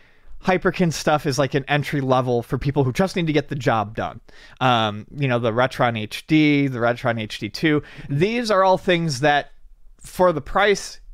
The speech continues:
get the job done. It's like we talked about in that J J Games episode. Um,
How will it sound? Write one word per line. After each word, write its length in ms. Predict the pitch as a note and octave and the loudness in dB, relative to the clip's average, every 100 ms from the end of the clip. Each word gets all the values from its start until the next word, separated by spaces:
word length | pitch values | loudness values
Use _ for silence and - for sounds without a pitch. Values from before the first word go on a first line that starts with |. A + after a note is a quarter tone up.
| - | -6
get 200 | - F#3 | -4 0
the 100 | G3 | -2
job 340 | D#3+ E3+ D#3 C#3 | 2 2 2 4
done. 200 | C3 C3 - | 2 2 -4
It's 100 | - | -4
like 140 | G3+ | -2
we 40 | A3+ | 2
talked 220 | G3 G3+ | 2 4
about 160 | F3 | 0
in 60 | E3 | 2
that 160 | D#3 B2 | -2 0
J 180 | D3+ | 0
J 220 | C#3 C#3 B2+ | 2 2 2
Games 480 | B2+ A#2+ A#2 - - | 0 0 -4 -10 -6
episode. 460 | C3+ C3 B2 - G#2+ - - | -4 -4 -6 -6 -6 -8 -6
Um, 200 | C#3 C#3 | -2 -2